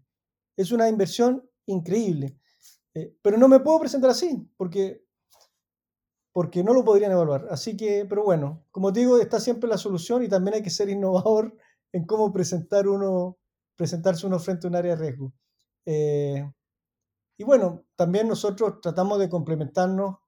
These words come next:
eh, y más que tratamos, lo hemos hecho en estos dos casos, y en Vitacura lo queremos hacer también, y estamos en búsqueda de eso.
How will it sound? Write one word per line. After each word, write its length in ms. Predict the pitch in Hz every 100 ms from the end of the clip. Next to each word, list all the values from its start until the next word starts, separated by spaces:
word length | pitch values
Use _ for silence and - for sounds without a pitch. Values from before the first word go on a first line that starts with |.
| _ _ _ _
eh, 560 | 156 147 147 143 139 135 _ _ -
y 140 | 139
más 140 | 156
que 100 | 170
tratamos, 800 | 180 147 160 185 190 170 - - -
lo 140 | 170 160
hemos 200 | 165 170
hecho 160 | 180
en 60 | 170
estos 260 | 165 160
dos 140 | 160 165
casos, 380 | 180 180 196 170
y 40 |
en 60 | 151
Vitacura 380 | 151 143 175
lo 120 | 165 156
queremos 280 | 156 160
hacer 140 | 165 165
también, 360 | 156 160 180
y 40 | 165
estamos 300 | - 165 156
en 60 |
búsqueda 320 | 156 165 175 170
de 60 |
eso. 300 | 175 214 220